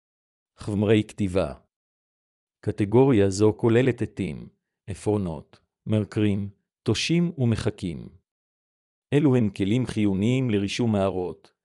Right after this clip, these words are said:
כתיבת תזכירים ויצירת מסמכים. נייר ופנקסי רשימות. קטגוריה זו כוללת סוגים שונים של נייר,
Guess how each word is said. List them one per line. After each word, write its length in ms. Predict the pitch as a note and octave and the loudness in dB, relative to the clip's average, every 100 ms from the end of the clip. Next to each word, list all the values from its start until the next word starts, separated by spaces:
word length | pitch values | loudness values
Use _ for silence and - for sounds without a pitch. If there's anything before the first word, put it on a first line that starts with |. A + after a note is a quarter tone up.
| _ - | _ -16
כתיבת 480 | - G2+ C3 C#3+ A2+ | -8 0 0 2 -2
תזכירים 460 | F#2+ - A2 D#3 C3 | -4 -2 -2 0 0
ויצירת 560 | B2 - A2 A#2 B2 | 0 0 0 0 0
מסמכים. 680 | A#2+ - G#2+ - F#2+ C2 A1+ - _ _ _ _ _ _ _ _ _ - | -4 -4 -4 -4 -10 -10 -14 -20 _ _ _ _ _ _ _ _ _ -4
נייר 600 | G#2 G2+ C3 D3+ D#3 B2+ | 0 4 4 2 -4 -8
ופנקסי 560 | - A2 G2+ - B2+ | -2 -2 -2 -2 -2
רשימות. 760 | G#2+ G2+ G2+ E2+ C2 - _ _ _ _ _ _ _ _ _ _ _ | 0 -2 -4 -4 -6 -14 _ _ _ _ _ _ _ _ _ _ _
קטגוריה 800 | G#2 - G2+ A#2 C#3 D3 G#2+ F#2+ | -8 -6 0 4 4 4 2 0
זו 220 | F#2 G#2 | 0 0
כוללת 440 | - A2+ A#2 C#3 C3 | 0 2 2 2 0
סוגים 400 | - A#2 B2 C3 | -2 -2 -2 -2
שונים 380 | - A2+ A#2+ A2+ | -2 0 0 0
של 140 | G#2+ | -2
נייר, 580 | G2 G#2 G#2+ G2+ F2 | -2 0 0 0 -2